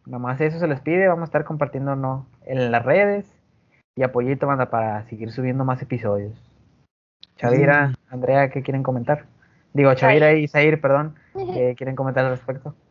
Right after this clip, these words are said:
Speaker 3: Zair, habla, ándale, para que yo despida este bello episodio. No, no, no, adelante, compadre. Usted dele.
Speaker 2: Bueno,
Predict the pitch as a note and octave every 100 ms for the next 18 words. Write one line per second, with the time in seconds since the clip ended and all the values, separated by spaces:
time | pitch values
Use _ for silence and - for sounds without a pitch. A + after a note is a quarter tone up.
0 | _ _ _ - - - G#3+ G#3 A#3+ A3
1 | A3+ B3+ B3+ C4 C4 A#3+ - G#3+ G#3 G#3
2 | G#3 G3 G3+ G#3 G#3 G#3 F#3+ F#3+ G3+ G3+
3 | G#3 G3+ G3+ - G3+ G3+ F#3 G#3 G#3 G#3
4 | - G#3+ G3+ F#3 F#3+ - _ - - -
5 | - C4 D4+ D4+ D#4+ D#4 B3 C#4 D4+ C4+
6 | A#3 G3+ G3 G3+ _ _ F#3 - C4 A3+
7 | F3+ _ - C#3+ B2+